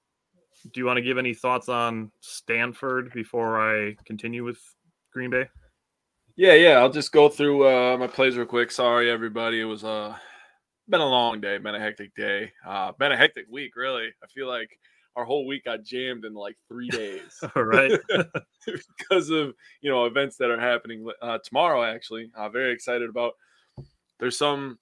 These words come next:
Speaker 2: uh, I didn't even get a chance to talk to 'cause I was driving home, trying to speed home. But, uh, I want us to talk about the Packers-Titans injury report at the end of this episode. We can go over that. I think it's important to
Speaker 1: Right.
Speaker 2: go over since it was the last practice today before tomorrow. But we'll get into that later.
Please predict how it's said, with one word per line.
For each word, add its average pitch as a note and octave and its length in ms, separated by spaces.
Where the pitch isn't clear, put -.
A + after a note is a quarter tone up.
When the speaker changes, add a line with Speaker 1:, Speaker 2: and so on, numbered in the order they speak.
Speaker 2:
uh, A2 380
I A2+ 60
didn't C3 140
even B2 180
get A#2 100
a A2 40
chance A2 220
to - 60
talk G2+ 240
to G#2+ 120
'cause - 80
I G#2 60
was G#2 120
driving G#2 280
home, G2+ 160
trying G#2+ 160
to G#2 40
speed A2+ 240
home. A2 200
But, G#2 220
uh, G#2+ 340
I A2 80
want C3 200
us B2+ 80
to - 60
talk D#3 180
about A2+ 180
the G#2 220
Packers-Titans A#2+ 1160
injury B2+ 340
report A2+ 380
at G#2+ 100
the G#2+ 80
end A2 100
of G#2+ 60
this G#2 160
episode. G#2+ 380
We G#2 80
can G2 80
go A2 120
over G#2+ 180
that. G#2 260
I G#2 80
think A2 180
it's G2+ 120
important A2 320
to A2 40
Speaker 1:
Right. G#2 60
Speaker 2:
go G#2+ 120
over G#2+ 180
since - 400
it B2 60
was A#2 140
the G#2+ 80
last G#2+ 520
practice A2 460
today A2 180
before G#2+ 260
tomorrow. A2 400
But A2 200
we'll D3 120
get E3 180
into E3 140
that D#3+ 240
later. D3 400